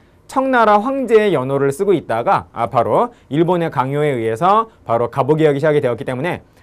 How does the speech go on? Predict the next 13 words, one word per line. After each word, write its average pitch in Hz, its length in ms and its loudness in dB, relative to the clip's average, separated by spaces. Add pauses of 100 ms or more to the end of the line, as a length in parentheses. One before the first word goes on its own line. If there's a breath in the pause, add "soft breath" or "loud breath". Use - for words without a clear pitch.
(120 soft breath)
청나라 220 480 2
황제의 196 420 0
연호를 151 720 2
이제 120 260 0
폐지하고 180 880 0 (200 soft breath)
바로 135 340 2 (680)
이러한 165 320 2
우리만의 170 460 -2
독자적인 180 840 0 (200 soft breath)
연호를 147 400 2
사용하게 165 380 2
되었다라는 123 680 2
겁니다. 107 640 -6